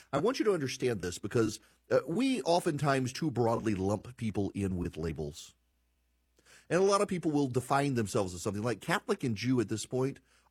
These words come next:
are as much ethnic identifiers, uh, as anything else. They're not really necessarily religious identifiers, 'cause there are a lot of people who consider themselves Catholic,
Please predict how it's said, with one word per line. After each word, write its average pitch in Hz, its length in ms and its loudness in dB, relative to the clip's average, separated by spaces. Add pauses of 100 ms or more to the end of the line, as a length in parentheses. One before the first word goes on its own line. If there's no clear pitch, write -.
are 117 260 2
as 117 220 -4
much 202 420 -4
ethnic 151 460 -4
identifiers, 131 1080 -2 (340)
uh, 113 340 2
as 117 200 0
anything 131 400 0
else. 127 200 0
They're 131 120 -2
not 131 100 -2
really 127 320 2
necessarily 120 500 -2
religious 104 440 -2
identifiers, 123 580 0
'cause 117 140 -4
there 117 80 0
are - 20 -2
a 110 40 0
lot 120 120 0
of 127 60 -6
people 131 220 -4
who 117 40 -4
consider 110 300 -6
themselves 104 320 -4
Catholic, 160 420 -2